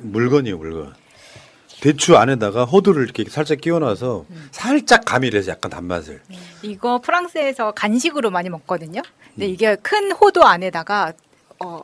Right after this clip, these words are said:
Speaker 2: 아니, 그러니까 큰 대추 안에다가 호두를 껴서 먹는 건데 이게 모로코에서 많이 먹는 거예요. 그래서
Speaker 1: 음.
Speaker 2: 프랑스에 건너온 건데 이게 우리나라에도 들어왔는데,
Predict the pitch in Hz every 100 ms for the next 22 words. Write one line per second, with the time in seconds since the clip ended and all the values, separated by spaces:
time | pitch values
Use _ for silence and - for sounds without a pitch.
0 | - 190 175 175 - 370 262 214 - 254
1 | 202 202 196 359 359 330 381 359 349 185
2 | 185 170 151 190 180 202 165 175 294 -
3 | 262 214 165 190 170 175 180 156 156 220
4 | 170 220 214 208 190 - 277 262 220 185
5 | 180 233 220 170 160 156 214 196 - 240
6 | 208 254 262 233 214 190 - 202 175 175
7 | 214 196